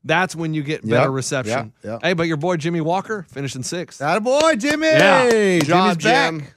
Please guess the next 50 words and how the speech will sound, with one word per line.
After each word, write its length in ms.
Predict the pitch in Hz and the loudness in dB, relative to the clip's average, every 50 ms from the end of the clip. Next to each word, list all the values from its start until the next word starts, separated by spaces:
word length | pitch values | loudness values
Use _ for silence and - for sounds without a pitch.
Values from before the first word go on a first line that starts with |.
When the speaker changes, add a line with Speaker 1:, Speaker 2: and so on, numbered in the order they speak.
| _ _ _ - | _ _ _ -4
Speaker 1:
Now, 380 | 156 202 247 254 214 143 104 - _ _ _ _ - | 0 2 2 2 0 -2 -4 -8 _ _ _ _ -4
Mayweather, 760 | 131 160 226 269 294 294 277 285 269 254 202 185 135 110 131 - _ _ _ _ _ _ _ - | 0 2 2 4 4 2 2 2 2 2 2 2 0 -2 -4 -10 _ _ _ _ _ _ _ -2
the 140 | 151 165 165 | 0 0 0
fight 340 | - - 262 269 269 233 190 | 2 2 2 2 2 0 -2
went 180 | 247 254 226 202 | -4 -4 -2 0
down. 360 | 233 254 269 262 226 170 156 | 2 2 4 4 4 4 2
Speaker 2:
Did 140 | 160 143 135 | 2 0 0
you 80 | 151 | 0
get 180 | 139 175 202 175 | 0 0 0 0
it? 160 | 123 104 - - 143 | -2 -6 -10 -14 -10
Speaker 1:
Hell 380 | 120 - 170 226 233 180 156 | -4 -2 0 2 2 2 2
no. 320 | 135 131 120 104 101 107 _ | 0 -2 -4 -6 -10 -10 _
Speaker 2:
Ray, 220 | - 151 165 175 190 | -2 2 2 2 2
did 160 | 175 165 139 | 2 0 0
you 140 | 165 202 190 | 0 0 0
get 200 | 160 156 135 110 | 0 0 -2 -2
it? 120 | 98 - _ | -6 -10 _
Speaker 3:
No, 440 | - 117 135 139 143 139 139 139 135 | -8 -6 -4 -2 0 0 0 0 -2
I 180 | 135 135 135 139 | -2 -4 -6 -6
got 200 | 123 143 156 151 | -6 -4 -4 -4
a 40 | 143 | -2
link 280 | 135 143 151 156 151 | -4 -4 -4 -4 -4
from 160 | - - 139 | -6 -6 -4
a 40 | 131 | -2
listener, 380 | 123 127 131 131 - - 123 120 | -2 -2 -2 -4 -4 -6 -4 -2
but 120 | 113 120 | -2 0
I 60 | 123 | -2
was 140 | 127 127 113 | -2 -2 -4
in 140 | 120 117 107 | -6 -8 -6
bed. 260 | 101 113 110 110 107 | -4 -4 -4 -4 -4
I 80 | 110 107 | -4 -4
was 180 | 110 113 107 101 | -6 -6 -8 -10
recovering 440 | 107 104 - 123 117 110 110 113 107 | -12 -10 -6 -4 -4 -4 -4 -6 -8
from 180 | 98 - 107 101 | -8 -8 -8 -8
the 60 | 95 | -6
hangover. 480 | 95 101 101 101 101 101 92 90 95 | -8 -8 -8 -8 -10 -10 -10 -12 -12
Speaker 2:
Mm. 340 | 92 113 113 107 101 95 90 85 _ _ _ _ _ _ _ - | -12 -12 -14 -16 -16 -20 -20 _ _ _ _ _ _ _ _ -10
No, 100 | 98 98 | -6 -4
I, 360 | 110 127 135 139 139 131 131 | -4 -2 -2 0 0 0 0
I 20 | 131 | 0
didn't 160 | 120 107 104 | 0 -2 -4
get 140 | 92 87 80 | -6 -8 -10
it. 100 | 76 _ _ - | -14 _ _ -6
Speaker 1:
L-, 220 | 160 175 180 185 | -4 -4 -2 -4
l-, 60 | 196 - _ _ - | -6 -8 _ _ -4
eight 240 | - 208 233 233 - | -2 -2 -2 -2 0
rounds. 540 | 220 196 160 135 120 107 98 95 - - _ _ _ _ _ _ _ _ _ _ | 0 2 2 2 0 -4 -8 -10 -14 -20 _ _ _ _ _ _ _ _ _ _
How 380 | _ _ - - 165 185 233 262 | _ _ -6 -2 0 2 2 0
many 260 | 277 294 285 285 277 | 0 -2 -2 -2 -2
punches 680 | 202 - - 220 220 190 - - 151 135 120 113 - | -4 -2 0 2 2 2 0 0 -2 -2 -2 -4 -10